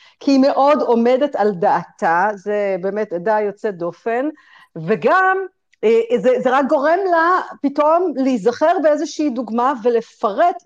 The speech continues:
שזאת אולי אגב דוגמה שהתייחסה אליה בעבר, אבל היא פתאום מוסיפה פרטים שלא שמענו עליהם ולא בצורה ששמענו קודם, והיא בעצם מתארת איך הייתה פעם אחת שבני הזוג נתניהו היו בארוחה בבית ינאי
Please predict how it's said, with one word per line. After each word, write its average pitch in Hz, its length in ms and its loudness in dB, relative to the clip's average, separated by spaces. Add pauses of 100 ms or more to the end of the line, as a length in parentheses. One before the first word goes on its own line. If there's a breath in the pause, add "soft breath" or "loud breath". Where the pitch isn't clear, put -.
שזאת 226 320 -8
אולי 247 280 2
אגב 277 220 0
דוגמה 233 300 -4
שהתייחסה 262 580 -4
אליה 277 200 0
בעבר, 240 420 0 (380 soft breath)
אבל 226 140 2
היא 277 80 0
פתאום 311 220 2
מוסיפה 359 380 -2 (140)
פרטים 330 320 -2
שלא 294 300 0
שמענו 277 560 -2
עליהם 294 320 0
ולא 233 180 0
בצורה 247 460 -4
ששמענו 285 540 -6
קודם, 285 260 -2
והיא 208 120 -2
בעצם 247 340 -2
מתארת 277 680 0 (380 soft breath)
איך 226 180 0
הייתה 233 200 0
פעם 208 320 0
אחת 330 360 0 (280)
שבני 220 320 -2
הזוג 208 240 -2
נתניהו 208 460 0
היו 196 160 -2
בארוחה 185 640 0 (120)
בבית 190 380 -8
ינאי 254 480 -4